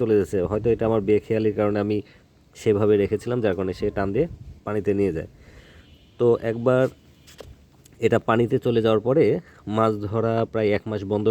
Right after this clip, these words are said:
রেখেছিলাম এবং এটা কোনো পরিচর্যা আমি করি নাই। তো একটা পর্যায়ে দেখা গেছে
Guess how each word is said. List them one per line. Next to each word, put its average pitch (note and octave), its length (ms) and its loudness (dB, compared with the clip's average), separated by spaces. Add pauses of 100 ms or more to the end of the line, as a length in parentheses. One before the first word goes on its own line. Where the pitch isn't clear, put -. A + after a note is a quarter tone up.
রেখেছিলাম G#2+ 380 -2 (100)
এবং G2+ 120 0 (120)
এটা G2+ 220 0
কোনো G#2+ 120 -2 (120)
পরিচর্যা G#2+ 420 0
আমি G2+ 180 -4
করি C#3 220 4
নাই। E2+ 120 -4 (840)
তো - 40 -8 (120)
একটা C3 220 -2
পর্যায়ে C#3 320 2
দেখা B2+ 220 -2
গেছে C3 220 0